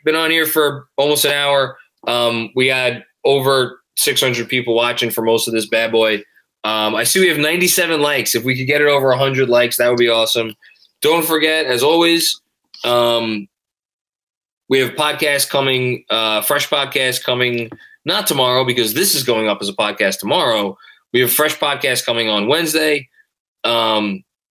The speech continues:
which should be all the more interesting because we're talking about a potential trade target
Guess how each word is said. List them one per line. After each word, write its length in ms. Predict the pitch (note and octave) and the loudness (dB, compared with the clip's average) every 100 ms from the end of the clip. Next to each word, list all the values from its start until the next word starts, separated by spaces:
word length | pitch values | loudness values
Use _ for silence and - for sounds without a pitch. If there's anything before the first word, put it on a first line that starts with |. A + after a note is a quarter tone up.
| _ | _
which 180 | C3 B2+ | 0 0
should 160 | B2 | 0
be 160 | A2+ A#2+ | 0 2
all 100 | B2+ | 2
the 60 | B2+ | 2
more 240 | A#2+ B2+ | 2 2
interesting 400 | B2+ B2+ C3+ B2+ | 0 -2 -2 -2
because 260 | A#2 A#2+ G#2 | 0 -2 -2
we're 60 | |
talking 280 | A2 A#2 A2+ | -2 0 0
about 220 | A2 G#2+ | -2 -2
a 60 | G#2 | -4
potential 400 | - A#2 G#2+ G2+ | -4 -6 -4 -4
trade 300 | - E3 D3+ | -2 -2 0
target 440 | D3+ D3 D3 - | -2 0 -2 -4